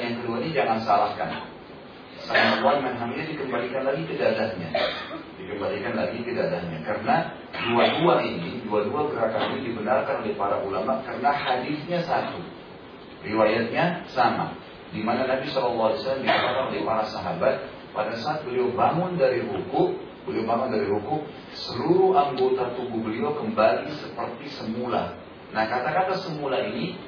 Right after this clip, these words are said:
yang membuat ulama menjadi dua pendapat. Pendapat pertama mengatakan semula itu adalah yang dimaksud sebelum salam, eh, maaf, sebelum takbiratul ihram.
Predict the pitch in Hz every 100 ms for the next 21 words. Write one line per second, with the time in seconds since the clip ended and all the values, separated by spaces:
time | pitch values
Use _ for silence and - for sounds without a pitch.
0 | - - 123 120 120 113 107 - 120 113
1 | - 113 110 110 - 110 - 92 90 -
2 | - - - - - - 107 120 135 135
3 | 135 135 139 131 120 - 123 147 147 -
4 | - 127 117 117 120 110 - 117 - -
5 | 185 - - - - - - - 143 117
6 | 110 107 120 - 165 - - - - -
7 | - - - - - - - - - -
8 | - - - - - - - 113 123 147
9 | 165 165 - - - - - - 131 135
10 | 123 110 - - 143 170 170 147 - 123
11 | 120 117 110 - - -